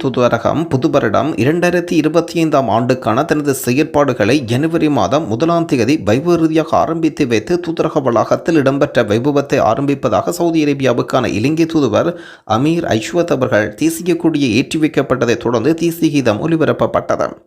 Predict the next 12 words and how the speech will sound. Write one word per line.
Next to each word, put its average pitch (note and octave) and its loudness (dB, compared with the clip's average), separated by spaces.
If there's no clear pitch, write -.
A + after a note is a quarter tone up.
சம்பிரதாயபூர்வமாக E3 -2
மங்கள C#3 0
விளக்கேற்றி A#2+ 0
வைக்கப்பட்டதுடன் B2 0
தேச E3 -2
நலனுக்கு B2 0
உயிர் A#2+ 0
தியாகம் D#3 0
செய்த A#2+ 0
வீரர்களையும் A#2+ 0
நினைவு D3 -2
கூர்ந்தனர். F2+ -2